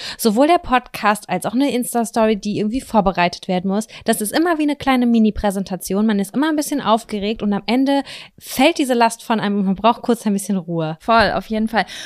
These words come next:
Speaker 2: Und was ich auch richtig spannend finde, sind diese Zyklen, in denen man arbeitet. Ich weiß nicht, ob das bei dir auch so ist. Das wäre meine Frage an dich. Da habe ich letztens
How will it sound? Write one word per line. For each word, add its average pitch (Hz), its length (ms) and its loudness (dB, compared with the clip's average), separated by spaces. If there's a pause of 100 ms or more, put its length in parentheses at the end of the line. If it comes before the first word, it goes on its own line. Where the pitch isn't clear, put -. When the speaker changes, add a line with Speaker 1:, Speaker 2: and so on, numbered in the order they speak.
(120)
Speaker 2:
Und 311 160 0
was 285 180 0
ich - 160 -12
auch 240 200 -4
richtig 294 380 -8
spannend 269 380 -4
finde, 220 320 -6
sind 208 180 -10
diese 202 240 -6
Zyklen, 214 540 -2
in 175 160 -4
denen 170 240 -4
man 165 160 -6
arbeitet. 170 480 -6
Ich - 100 -14
weiß 269 240 2
nicht, - 140 -8
ob 220 100 -10
das 226 200 -6
bei 185 100 0
dir 180 200 -4
auch 185 220 -2
so - 100 -10
ist. 269 200 -6
Das 226 160 -8
wäre 208 100 -2
meine 185 220 -4
Frage 185 480 -4
an 262 180 -4
dich. 302 220 -4 (100)
Da 233 80 -6
habe 247 120 -4
ich 262 100 -6
letztens 294 580 -8